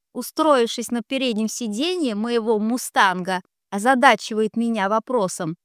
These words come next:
Сам занимаю водительское место и иронично хмыкаю. «А это важно? Иначе я бы не стала спрашивать». «Тогда выбирай, ко мне или к тебе.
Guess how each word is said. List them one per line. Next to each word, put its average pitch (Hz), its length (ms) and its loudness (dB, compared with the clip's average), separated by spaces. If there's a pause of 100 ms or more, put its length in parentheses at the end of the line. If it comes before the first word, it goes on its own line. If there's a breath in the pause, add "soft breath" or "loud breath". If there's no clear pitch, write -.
(600)
Сам 220 420 4
занимаю 196 600 2
водительское 185 640 -4
место 190 600 -2 (160)
и 214 140 0
иронично 220 600 0
хмыкаю. 185 680 -2 (540)
«А 285 160 2
это 302 480 0 (100)
важно? 285 680 -2 (800)
Иначе 240 500 2
я 302 160 0
бы 285 160 0
не 359 120 -2
стала 311 480 2
спрашивать». 208 840 -2 (1400)
«Тогда 190 400 4
выбирай, 240 600 2 (320)
ко 208 160 2
мне 247 320 0 (340)
или 170 200 -6
к - 60 -20
тебе. 220 440 0